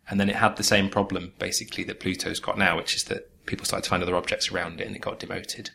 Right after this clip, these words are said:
But it's still very exciting because it's sort of like a little relic of our old solar system, and it's sometimes called something like a planetesimal, so like the sort of little chunk of rock that, mm, could have merged to form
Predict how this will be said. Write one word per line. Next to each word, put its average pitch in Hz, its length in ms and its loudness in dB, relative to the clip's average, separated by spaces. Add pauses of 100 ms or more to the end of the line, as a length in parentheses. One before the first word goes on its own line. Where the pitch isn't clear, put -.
(140)
But 139 320 8
it's - 100 -4
still 151 180 4
very 131 180 10
exciting 113 600 4 (260)
because 104 260 2
it's 104 100 4
sort - 220 6
of 104 100 0
like 98 400 4
a 95 60 0
little 101 200 0
relic 98 280 4
of 95 100 2
our 92 160 8
old 92 260 2
solar 95 280 6
system, - 360 -2 (180)
and 92 140 4
it's - 380 2 (140)
sometimes 104 1080 6
called 95 480 4
something 98 180 0
like 92 140 -2
a - 40 -10
planetesimal, 143 880 0
so 110 140 -2
like 101 160 2
the 104 80 -6
sort 110 200 0
of 104 60 -2
little 110 400 0 (140)
chunk 113 320 4
of - 240 -2 (400)
rock 113 340 8
that, - 340 0
mm, 110 400 4
could 131 260 8
have 107 100 8
merged 101 520 10
to - 40 2
form 95 540 2